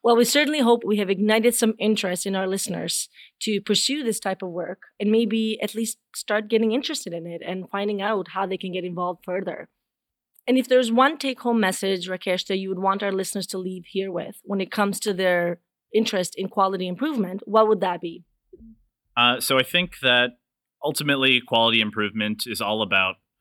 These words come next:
Speaker 2: making our system work better for our patients. And I think if you've ever had the experience of being a patient in our healthcare system,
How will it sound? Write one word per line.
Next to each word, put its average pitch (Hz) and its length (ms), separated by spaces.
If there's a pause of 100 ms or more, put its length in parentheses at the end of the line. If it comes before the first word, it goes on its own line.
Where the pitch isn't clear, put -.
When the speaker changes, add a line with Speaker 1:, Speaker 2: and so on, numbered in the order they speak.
(240)
Speaker 2:
making 110 320
our 104 100
system 101 480
work 95 260
better 113 360
for 107 160
our 95 160
patients. - 800 (100)
And 92 340 (340)
I 104 60
think 110 160
if 113 100
you've 113 140
ever 104 240
had 98 240
the 101 80
experience 101 540
of 95 140 (100)
being 104 240
a 104 40
patient 107 380
in 104 80
our 95 100
healthcare 95 380
system, 113 460